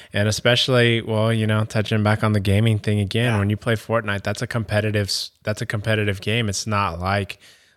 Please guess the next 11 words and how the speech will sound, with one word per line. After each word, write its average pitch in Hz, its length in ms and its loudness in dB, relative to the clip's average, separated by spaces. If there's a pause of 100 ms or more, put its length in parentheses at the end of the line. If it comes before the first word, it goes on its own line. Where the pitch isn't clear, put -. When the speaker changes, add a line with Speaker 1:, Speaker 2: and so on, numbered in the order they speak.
(120)
Speaker 1:
the 95 100 -4
Lego 101 300 2
games. 104 380 0
It's 92 200 -2
not 98 240 0
like 95 320 -2
Minecraft. 101 840 0 (520)
You 110 400 2
are 107 160 6
competing 107 520 -2
against 101 560 -2